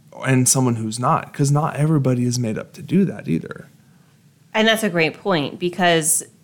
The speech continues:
Speaker 2: there's also the opposite, which is people who lack the willingness when it comes to the word courage to act in the presence of fear.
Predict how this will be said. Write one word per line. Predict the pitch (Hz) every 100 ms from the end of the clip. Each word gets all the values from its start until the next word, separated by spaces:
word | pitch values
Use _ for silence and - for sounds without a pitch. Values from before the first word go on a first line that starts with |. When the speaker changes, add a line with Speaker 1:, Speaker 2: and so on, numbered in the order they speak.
| _
Speaker 2:
there's | 160 165 185 185
also | 185 180 180
the | 160 -
opposite, | 160 170 175 - 139 123
which | 151 156 -
is | 151 143 143 - - _ -
people | - 202 185
who | 170 190 170 165 156 - -
lack | 156 151 170 175 180 -
the | 147
willingness | 151 156 175 156 143 127 143 - - _ _ _ _ _ _ _ _ _ _ _ _ -
when | 160 170
it | 156
comes | 170 151 156
to | 175
the | 160
word | 151 151 143 -
courage | - 165 139 160 - - - - _ _ _
to | - 185 170
act | 180 196 180 -
in | - 156
the | 143
presence | - 147 143 143 139
of | 135
fear. | 135 135 82 82